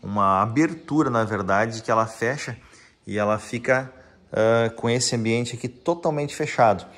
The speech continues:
Ou seja, inverno e verão, a gente pode, pode usar esse, esse espaço. Gente, mais informações sobre, sobre essa casa maravilhosa, entrando agora pra,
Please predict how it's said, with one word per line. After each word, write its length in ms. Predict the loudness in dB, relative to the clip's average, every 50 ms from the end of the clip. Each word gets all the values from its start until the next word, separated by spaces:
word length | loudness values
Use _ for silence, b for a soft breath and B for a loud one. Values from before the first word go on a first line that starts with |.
| B B B B B B B
Ou 120 | 0 2
seja, 480 | 2 2 2 4 4 4 2 0 -4 -6 B B B B B B
inverno 560 | -4 -2 0 0 4 6 8 8 8 6 4
e 80 | 0 0
verão, 420 | 2 4 6 6 6 4 4 0 -8 -16 -20 -20 _ -10
a 140 | -6 -4 -4
gente 260 | -2 -2 -4 -4 -4
pode, 480 | 2 4 6 6 6 2 -2 -2 -4 -6 B B B B B B B _ -2
pode 300 | 0 2 2 2 2 2
usar 320 | 2 4 4 6 6 6
esse, 520 | 6 4 2 -2 -4 -4 -4 -6 -6 -8 -12 -16 -18 -10 -8
esse 220 | -6 -4 -4 -4
espaço. 540 | -6 -4 -4 -6 -6 -4 -4 -8 -8 -8 -10 -14 -20 B B B B B B B B B B B B B B -12
Gente, 540 | -6 2 4 6 6 6 4 0 -8 -14 -16 -8 0
mais 260 | 2 4 4 4 2
informações 720 | -2 -2 2 2 4 4 4 4 4 2 0 0 0 0
sobre, 460 | 0 0 0 0 0 -2 -2 -2 -4 -8 b b b b b b b b
sobre 240 | -4 -2 0 2 2
essa 180 | 0 0 0
casa 360 | -2 2 4 4 4 4 4 4
maravilhosa, 680 | 4 4 4 4 0 -2 -2 0 2 2 2 2 0
entrando 380 | -6 -6 -4 -4 -2 -2 0 0
agora 320 | 0 2 2 4 2 2
pra, 320 | 2 2 0 0 0 0